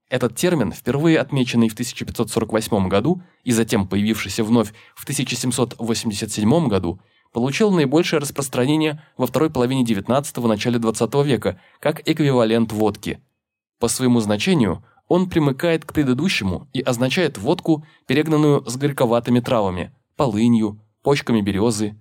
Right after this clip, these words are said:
дуба, ивы, ольхи и так далее. Однако это первоначальное значение полностью было утрачено в конце девятнадцатого века, и термин переосмыслен как обладающий переносным смыслом. Горькое, то есть напиток, приносящий горькую, несчастную жизнь,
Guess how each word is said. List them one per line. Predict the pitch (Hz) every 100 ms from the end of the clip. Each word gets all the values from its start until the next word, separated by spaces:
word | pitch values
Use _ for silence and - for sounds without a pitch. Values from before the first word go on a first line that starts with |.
| _
дуба, | 95 104 113 107 107
ивы, | - 107 110 101
ольхи | 101 104 98 104 98
и |
так | 110 110
далее. | 95 80 - _ _ _ _ _
Однако | 107 120 165 185 - -
это | 147 -
первоначальное | 120 113 117 - 120 104
значение | 104 127 185 156
полностью | 117 - 165 185 175 165
было | 143 143
утрачено | 127 127 143 160 135
в |
конце | - 117 139
девятнадцатого | 123 117 120 113 - 123
века, | 113 101 90 92 _ _
и | 120
термин | - 185 123 90 - _ _
переосмыслен | 151 147 147 202 180 120
как | 147 147 -
обладающий | 143 135 139 165 156 156
переносным | 151 135 123 127 131
смыслом. | 139 120 - 90 - _ _ _ -
Горькое, | 110 151 127 - 87
то | - 143
есть | 135 -
напиток, | 123 123 180 175 -
приносящий | - 127 123 165 -
горькую, | 117 107 131 120 110 90
несчастную | 113 127 123 123 120
жизнь, | 113 110 92 -